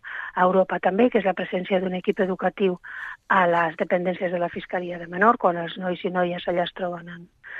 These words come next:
situació de detenció, i el servei de recollides, trasllats i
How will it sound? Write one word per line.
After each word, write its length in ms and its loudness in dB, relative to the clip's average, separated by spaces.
situació 480 2
de 160 0
detenció, 480 0
i 80 8
el 160 4
servei 320 4
de 80 4
recollides, 640 4
trasllats 560 0
i 160 4